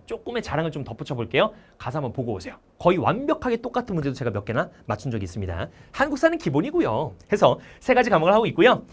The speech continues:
자, 러셀 학원에서 실제 이제 오프라인에서도 학-, 학생들과 이제 만나고 있습니다. 해서 대치부터 강남, 분당, 그리고 평촌, 부천, 영통까지 모두 나가면서 이제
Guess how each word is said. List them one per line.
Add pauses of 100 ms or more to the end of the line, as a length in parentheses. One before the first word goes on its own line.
(220)
자,
러셀
학원에서
실제
이제
오프라인에서도
학-,
학생들과
이제
만나고
있습니다. (260)
해서
대치부터
강남,
분당,
그리고 (100)
평촌,
부천,
영통까지
모두
나가면서
이제